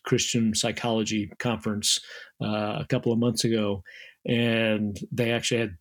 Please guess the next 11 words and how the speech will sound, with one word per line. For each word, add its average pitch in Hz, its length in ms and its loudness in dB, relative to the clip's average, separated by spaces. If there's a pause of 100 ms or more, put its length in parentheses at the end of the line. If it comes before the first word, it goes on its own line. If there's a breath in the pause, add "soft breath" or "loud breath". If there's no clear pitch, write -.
three 135 200 8
Lutherans, 107 720 2
uh, 120 120 0
speaking 113 500 2
to 117 140 0
the 110 120 -2
conference. 107 680 0
It 120 100 -4
was 117 140 -2
wonderful 120 420 0
to, 101 180 -6